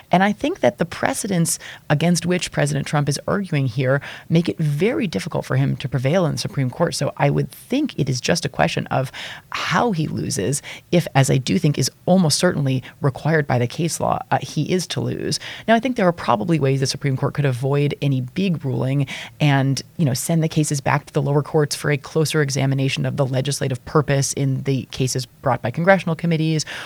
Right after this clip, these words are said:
or, um, some kind of special solicitude for the status of the president in this Manhattan D A case. But I'm just not sure what the foundations of that would be. I mean, these are cases in which the,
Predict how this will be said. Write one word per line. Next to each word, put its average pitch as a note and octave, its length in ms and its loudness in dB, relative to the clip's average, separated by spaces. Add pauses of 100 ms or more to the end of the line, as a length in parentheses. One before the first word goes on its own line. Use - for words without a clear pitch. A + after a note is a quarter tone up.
(180)
or, C#3+ 440 4 (120)
um, C3+ 420 0
some D#3 300 2
kind C#3+ 260 2
of C#3 160 0 (240)
special C#3+ 500 0
solicitude C3+ 680 0
for C3+ 140 -2
the C3+ 160 0 (420)
status - 540 -2
of C3+ 80 0
the C#3+ 80 0
president C3+ 480 2
in C3 80 0
this C3 160 0
Manhattan C3 320 2
D D3 160 0
A C#3+ 60 2
case. D#3 180 2
But G3 160 2 (320)
I'm B3 100 4
just F4 200 -2
not D#4 120 -2
sure - 140 0
what G#3 140 2
the E3 40 2
foundations D3+ 720 2
of C3+ 120 2
that C3 180 2
would C3+ 140 -2
be. G3 160 0
I - 20 2
mean, D3+ 160 2
these F#3+ 220 0
are G3 80 2
cases A#3+ 440 -2 (360)
in E3+ 160 4
which F3 340 0
the, D#3+ 260 0